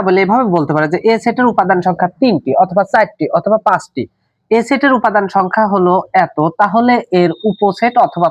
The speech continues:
প্রকৃত উপসেট কয়টি? উপসেট বের করতে বলুক অথবা প্রকৃত উপসেট বর-, বের করতে বলুক, একদম সেম নিয়মে আমরা বের করব। সেটা কি? আমরা এই সূত্রটা বের করব যে উপসেটের ক্ষেত্রে, কিসের ক্ষেত্রে?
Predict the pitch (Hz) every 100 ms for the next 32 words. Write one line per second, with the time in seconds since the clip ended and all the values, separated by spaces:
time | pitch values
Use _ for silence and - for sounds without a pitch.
0 | - 139 135 147 127 135 185 190 135 117
1 | 104 - _ - - - 247 262 247 269
2 | - 170 170 175 156 160 160 160 202 226
3 | 190 190 190 220 208 180 156 147 139 147
4 | 143 175 175 - 185 180 151 131 131 175
5 | 233 - - - _ - - - _ _
6 | - - 214 170 175 233 285 _ _ -
7 | 254 240 202 165 160 156 160 147 123 113
8 | 101 _ _ - 208 220 254 294 - _
9 | - 202 202 190 226 277 - 269 - 180
10 | 165 165 151 160 165 175 202 226 226 -
11 | 214 220 214 202 175 139 - _ 127 117
12 | 104 - - _ - 175 220 190 240 240